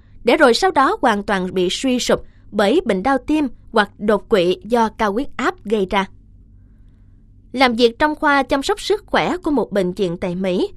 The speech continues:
công việc của Scott Evans là giúp cho người bệnh nhận thức rõ tầm quan trọng của việc điều trị cao huyết áp.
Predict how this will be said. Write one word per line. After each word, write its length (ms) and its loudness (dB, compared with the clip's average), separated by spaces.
công 180 2
việc 220 4
của 120 4
Scott 500 -4
Evans 480 -2
là 120 0
giúp 220 2
cho 160 2
người 220 0
bệnh 380 -2
nhận 280 -2
thức 260 -4
rõ 280 4
tầm 340 -2
quan 220 -2
trọng 300 -4
của 220 -2
việc 260 0
điều 220 4
trị 320 0
cao 280 -2
huyết 200 -4
áp. 180 0